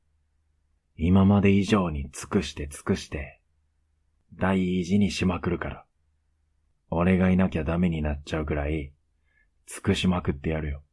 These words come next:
<laughs> ねえ、この項目はなんて書いてる？転居って書いて、矢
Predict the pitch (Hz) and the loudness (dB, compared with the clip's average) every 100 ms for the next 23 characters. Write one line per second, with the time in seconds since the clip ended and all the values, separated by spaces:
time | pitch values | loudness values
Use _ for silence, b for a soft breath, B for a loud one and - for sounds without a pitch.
0 | _ _ _ _ _ _ _ _ - 98 | _ _ _ _ _ _ _ _ -4 -4
1 | - - - - - _ _ _ _ _ | -6 -4 -4 -4 -16 _ _ _ _ _
2 | _ _ _ _ _ _ _ _ _ _ | _ _ _ _ _ _ _ _ _ _
3 | _ _ _ _ _ _ _ _ _ _ | _ _ _ _ _ _ _ _ _ _
4 | _ _ _ _ _ 95 98 92 76 67 | _ _ _ _ _ 2 4 4 0 -6
5 | - _ _ _ _ _ _ _ _ _ | -10 _ _ _ _ _ _ _ _ _
6 | _ _ 98 101 104 - 104 101 98 101 | _ _ 2 4 4 4 4 4 4 2
7 | 95 85 80 80 76 73 78 87 107 _ | 2 2 -2 -4 -4 -4 -4 -6 -10 _
8 | _ _ _ _ _ _ _ _ _ _ | _ _ _ _ _ _ _ _ _ _
9 | _ _ _ _ _ _ _ - 85 87 | _ _ _ _ _ _ _ -6 -2 0
10 | 87 76 92 - 82 76 71 71 85 73 | -2 -2 -2 -2 -6 -6 -8 -4 -4 -4
11 | - _ _ _ _ 82 | -8 _ _ _ _ -2